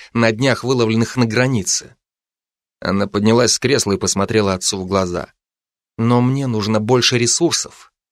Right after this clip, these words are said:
Мне нужно твоё разрешение на активные действия в тылу противника. Нужна вся твоя агентурная сеть. Помоги мне вытащить Кирилла Волкова из плена.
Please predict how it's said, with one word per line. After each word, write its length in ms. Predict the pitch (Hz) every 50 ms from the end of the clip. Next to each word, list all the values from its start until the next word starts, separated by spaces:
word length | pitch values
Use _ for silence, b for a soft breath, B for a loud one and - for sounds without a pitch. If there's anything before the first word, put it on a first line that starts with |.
| _ b
Мне 300 | b 139 147 156 165 170
нужно 300 | 170 170 143 120 127 135
твоё 200 | 117 127 131 135
разрешение 520 | 135 135 123 143 139 - - 156 143 135 131
на 120 | 135 135
активные 440 | 131 131 - - 151 127 135 139 135
действия 400 | 120 135 151 131 - - 135 123
в 80 | - -
тылу 220 | 143 139 139 131
противника. 680 | 127 - 127 123 120 - 165 127 107 98 95 - 98 - B B B
Нужна 360 | 143 147 151 131 127 156 151
вся 360 | 139 - - - 160 151 170 180
твоя 280 | - 120 120 113 117 -
агентурная 760 | - 147 143 120 131 131 123 - 143 135 123 123 127 117
сеть. 460 | 107 - - - 123 104 - - - _ _ _ _ _ _ _ _ _ _ _ _ _ _ _ _ _ _ _ _ _
Помоги 520 | - 110 110 113 117 117 117 113 135 127
мне 220 | 95 87 92 92 90
вытащить 500 | 90 107 117 - 90 - - 107 95 -
Кирилла 340 | - 110 110 123 113 107 101
Волкова 400 | 104 123 127 120 - 107 104 104
из 160 | 101 - -
плена. 460 | - 117 117 117 104 85 80 - -